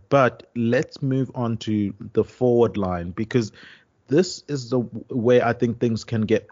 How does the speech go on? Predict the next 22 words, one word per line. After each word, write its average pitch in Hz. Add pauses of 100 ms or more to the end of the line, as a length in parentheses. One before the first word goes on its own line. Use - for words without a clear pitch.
(200)
quite 117
interesting 113
with 95
the 95
ratings. 92 (840)
We 131
won 139
only 131
one 104
nil, 95
Guy. 87 (460)
You 120
mentioned 123
the 107
fact 104
that 92 (200)
we 107
had 101
opportunities 95
in 117
spades 90
to, 92